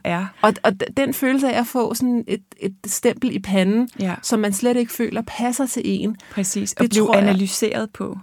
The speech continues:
Speaker 2: Ja,
Speaker 1: Mm.
Speaker 2: det, det skaber virkelig, øh, orkan i egoet.
Speaker 1: Ja. Det
Speaker 2: Hos
Speaker 1: gør
Speaker 2: mig
Speaker 1: det.
Speaker 2: i hvert fald.
Speaker 1: Ja, det tror jeg, det gør for os alle sammen.
Speaker 2: Ja.
Speaker 1: Det der med, at, at nogen laver en analyse af en, eller en fortolkning af en,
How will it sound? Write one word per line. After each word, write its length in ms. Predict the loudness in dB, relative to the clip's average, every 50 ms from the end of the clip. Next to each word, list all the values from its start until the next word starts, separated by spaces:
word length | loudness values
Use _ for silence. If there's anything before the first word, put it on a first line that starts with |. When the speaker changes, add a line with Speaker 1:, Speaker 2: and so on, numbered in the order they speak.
| -4 2
Speaker 2:
Ja, 180 | 4 4 4 4 2 -4 -10 -6
Speaker 1:
Mm. 300 | 0 2 2 4 4 4
Speaker 2:
det, 160 | 2 2 2 0 _ 0
det 140 | 2 2
skaber 460 | 0 0 -2 0 0 0 0 0 -2 0
virkelig, 880 | 0 -2 2 4 4 4 4 2 0 -2 -2 0 0 0 0 0 -2 -2
øh, 480 | -2 0 0 0 0 0 0 0 -2 -2 -2
orkan 520 | -4 -4 -4 -8 -8 -6 -4 -2 -2 -2 -2
i 220 | 0 0 0 -2
egoet. 360 | -2 -2 -6 -6 -6 -8 -10 -12 -8 _ -2
Speaker 1:
Ja. 120 | -2 -2 -4 -8 _ _ _ _ _ _ _ _ _ _ _ _ _ -2
Det 60 | 0
Speaker 2:
Hos 100 | 2 4
Speaker 1:
gør 60 | 4 4
Speaker 2:
mig 140 | 4 4
Speaker 1:
det. 60 | 2 2
Speaker 2:
i 20 |
hvert 220 | 0 0 -2 -2
fald. 160 | -2 0 0 0
Speaker 1:
Ja, 140 | 0 0 -2 -2 -2
det 100 | -4 -4
tror 160 | -2 -2 -4
jeg, 40 | -2
det 80 | -2 -2
gør 120 | -4 -4
for 140 | -4 -4 -6
os 120 | -6 -6
alle 220 | -6 -6 -6 -6 -6
sammen. 440 | -4 -4 -4 -4 -4 -4 -6 -8 -12 _ _ -2
Speaker 2:
Ja. 180 | 0 0 0 -2 -6 -14 -20 -20 -20 -12 _ 0
Speaker 1:
Det 100 | 2 4
der 80 | 4
med, 120 | 4 4 2
at, 120 | 2 0 0 -2 -2
at 160 | -2 -2 0 0
nogen 260 | 0 2 2 2 2
laver 260 | 2 0 0 0 0
en 120 | 0 0 0
analyse 680 | 0 0 2 2 2 2 2 2 2 2 0 -2 -4 -4
af 120 | -4 -4 -4
en, 240 | -4 -4 -4 -2 -2
eller 160 | -2 0 0
en 80 | 0 -2
fortolkning 760 | -4 -6 -8 -6 -4 -2 -2 -2 -2 -2 -2 -2 0 -2 -2
af 60 | -2 -2
en, 260 | -2 -2 -4 -6